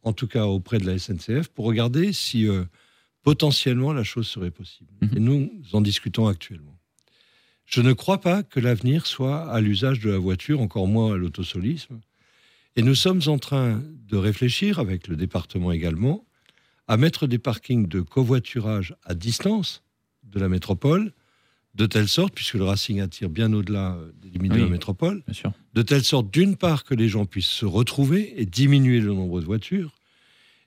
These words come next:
Speaker 1: et éventuellement puissent, à l'occasion, utiliser les stations de tram pour se regrouper
Speaker 2: Mhm.
Speaker 1: également. Donc, cela va, euh, prendre un peu de temps dans l'organisation des choses, mais cela se fera. Moi, je ne crois pas que l'on puisse continuer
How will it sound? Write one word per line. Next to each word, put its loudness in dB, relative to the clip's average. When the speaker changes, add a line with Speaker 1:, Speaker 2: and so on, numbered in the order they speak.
Speaker 1:
et 6
éventuellement 2
puissent, 0
à -2
l'occasion, 2
utiliser 2
les 2
stations -4
de 2
tram -2
pour -8
se -4
regrouper -4
Speaker 2:
Mhm. 2
Speaker 1:
également. -2
Donc, 4
cela 4
va, 0
euh, -4
prendre 2
un 2
peu 0
de 2
temps 2
dans -2
l'organisation 0
des 2
choses, -2
mais 2
cela 2
se 0
fera. -4
Moi, 6
je 2
ne 4
crois 0
pas 2
que -6
l'on 2
puisse 2
continuer 2